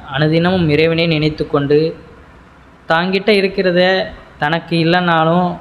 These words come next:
மற்றவர்களுக்கு கொடுத்து உதவுவது அப்படிங்கிறது தான் முழுமையான ஞான நிலை. இதுல எது நமக்கு தேவை அப்படிங்கிறது பார்த்தீங்கன்னா, பெரும்பாலும் நமக்கு தேவையானது பார்த்தீங்கன்னா, செல்வ வளத்தை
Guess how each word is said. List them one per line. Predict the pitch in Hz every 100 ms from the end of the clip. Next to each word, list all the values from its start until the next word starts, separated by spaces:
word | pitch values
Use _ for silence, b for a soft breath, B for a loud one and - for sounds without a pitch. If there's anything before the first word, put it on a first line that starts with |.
| - -
மற்றவர்களுக்கு | 151 170 170 151 151 156 165 -
கொடுத்து | 156 160 165
உதவுவது | 156 151 151 147 147
அப்படிங்கிறது | 143 139 135 131
தான் | 147 202 220 - - - - - - - - -
முழுமையான | 143 151 160 156 147 170
ஞான | 147 131 131 131
நிலை. | 120 123 - - - - - - - -
இதுல | 156 170 165
எது | 165 202 240
நமக்கு | 214 185 - 180
தேவை | 180 185 185
அப்படிங்கிறது | 180 170 160 156 156
பார்த்தீங்கன்னா, | 151 147 147 170 175
பெரும்பாலும் | 170 180 180 196
நமக்கு | 175 160 170 175
தேவையானது | 165 165 165 160 151
பார்த்தீங்கன்னா, | 147 147 151 190 220 - - -
செல்வ | - 165 190 208
வளத்தை | 190 175 170